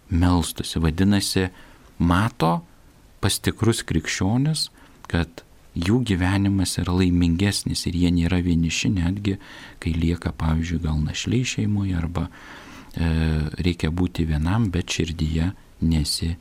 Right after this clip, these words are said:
vienišas. Ir iš tiesų ta trečiojo tūkstantmečio karta, tai karta alkstanti tarpusavio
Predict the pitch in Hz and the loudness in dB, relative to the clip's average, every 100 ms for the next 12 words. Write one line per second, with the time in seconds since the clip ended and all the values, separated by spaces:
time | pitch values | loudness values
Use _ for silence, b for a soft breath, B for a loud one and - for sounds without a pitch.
0 | - - 80 85 80 76 - - - - | -10 -8 -2 2 2 2 -2 -6 -10 -14
1 | B B B B - 85 85 85 80 127 | B B B B -2 -2 0 -2 0 0
2 | - 90 - 98 95 85 - 101 - 85 | 0 -4 0 -2 0 -2 0 -2 0 -2
3 | 85 82 78 85 - 80 80 117 160 - | 0 0 0 -4 -2 -6 -4 -2 -2 -4
4 | - - 85 85 - 127 B B B 82 | -6 -2 -2 -2 -2 -2 B B B 0
5 | 92 107 - 104 104 - 101 101 B B | 0 0 -2 0 0 0 -2 -2 B B
6 | - - 80 - 90 - 92 90 87 | -8 -4 -4 -4 -4 -2 -2 -2 -4